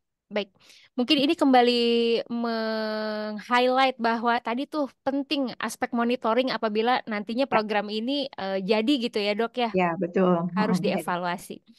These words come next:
Speaker 2: Ya.
Speaker 1: Baik. Mm-mm.
Speaker 2: Memang
Speaker 1: Bagaimana, Dok?
Speaker 2: nggak bisa kalau kita lihat dari pengalaman ya,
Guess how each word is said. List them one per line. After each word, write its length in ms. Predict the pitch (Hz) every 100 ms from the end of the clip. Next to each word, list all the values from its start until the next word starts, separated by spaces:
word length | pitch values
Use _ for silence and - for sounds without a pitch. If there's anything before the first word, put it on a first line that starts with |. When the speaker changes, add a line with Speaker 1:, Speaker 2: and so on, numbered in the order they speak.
| _
Speaker 2:
Ya. 160 | 156 180 -
Speaker 1:
Baik. 240 | 269 262 _ _ _ _ _
Mm-mm. 240 | 247 285 285 _ _ _ _ _
Speaker 2:
Memang 280 | 208 220 277
Speaker 1:
Bagaimana, 120 | 311
Dok? 80 | - 180
Speaker 2:
nggak 200 | 190 180
bisa 240 | 202 196 - 214 -
kalau 160 | 202
kita 200 | 185 196 190
lihat 180 | 190 185 185
dari 120 | 185
pengalaman 480 | 185 185 190 247 202
ya, 180 | 180